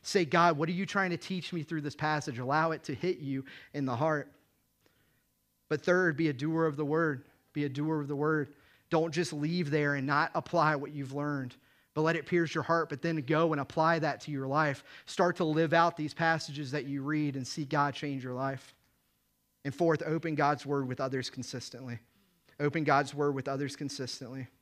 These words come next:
Church, I truly believe that God will do an amazing work if we will simply just open his word and disciple one another through his word.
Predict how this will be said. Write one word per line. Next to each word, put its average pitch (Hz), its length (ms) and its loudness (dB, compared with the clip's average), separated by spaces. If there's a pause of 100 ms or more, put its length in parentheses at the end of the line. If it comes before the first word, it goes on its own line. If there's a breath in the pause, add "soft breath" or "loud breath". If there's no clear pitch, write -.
(760 loud breath)
Church, 175 240 2
I 165 60 4
truly 175 420 2
believe 143 440 0
that 131 180 -4
God 147 340 4
will 139 240 -4
do 139 220 -4
an 135 80 -4
amazing 131 580 -2
work 127 300 -6
if 120 120 -10
we 139 80 -6
will 123 140 -8
simply 127 420 -8
just 120 360 -10
open 139 280 -2
his 135 180 -4
word 123 320 -4 (260 loud breath)
and 123 120 -4
disciple 127 480 -4
one 123 160 -6
another 117 360 -4
through 113 200 -10
his 113 160 -10
word. 107 240 -10